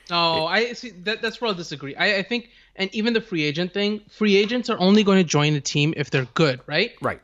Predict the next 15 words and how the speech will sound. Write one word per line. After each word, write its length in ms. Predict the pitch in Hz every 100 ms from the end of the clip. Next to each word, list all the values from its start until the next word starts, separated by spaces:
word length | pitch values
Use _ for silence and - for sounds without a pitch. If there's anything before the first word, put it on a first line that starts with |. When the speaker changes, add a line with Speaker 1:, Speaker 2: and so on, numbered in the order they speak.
| -
Speaker 1:
There's 200 | 190 185
a 60 |
natural 420 | 190 202 220 226 190
rebuilding 460 | 180 156 190 196
process. 400 | 147 143 147 156
How 140 | 226 294
long 160 | 294
have 120 | 262
the 80 | 214
Lakers 380 | 202 196 208 160
really 160 | 180 190
been 180 | 175
rebuilding? 480 | 156 151 180 175 135
Two 200 | - 170
years? 400 | 196 277 294 -